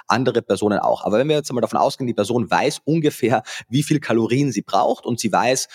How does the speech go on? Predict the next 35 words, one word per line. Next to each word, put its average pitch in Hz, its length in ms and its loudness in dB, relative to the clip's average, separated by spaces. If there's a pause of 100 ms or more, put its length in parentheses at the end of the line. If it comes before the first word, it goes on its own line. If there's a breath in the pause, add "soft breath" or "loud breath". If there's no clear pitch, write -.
(180 loud breath)
wie 110 100 0
sportlich - 500 -2
aktiv 196 340 0
sie 170 160 0
ist, 165 200 0
das 110 100 -4
heißt, 107 240 0
wie 104 80 0
hoch 131 320 0
oder 95 320 0
weniger 113 300 2
hoch 113 160 -2
ihr 90 80 -4
Proteingehalt 160 840 -2
in 135 140 -2
der 117 80 2
Nahrung 135 180 0
sein 127 160 2
muss, 135 160 -2
et - 80 -6
cetera. 156 320 2 (240 loud breath)
Wenn 113 120 0
man 104 120 2
das - 180 0
geklärt 131 380 0
hat, - 220 -2 (260 loud breath)
dann 143 320 2
wäre 120 320 0
eben 151 260 0
die 123 100 -6
Basis - 380 0
zu 139 120 -2
sagen, 135 400 0 (240 loud breath)
wir 110 160 0
haben 135 300 2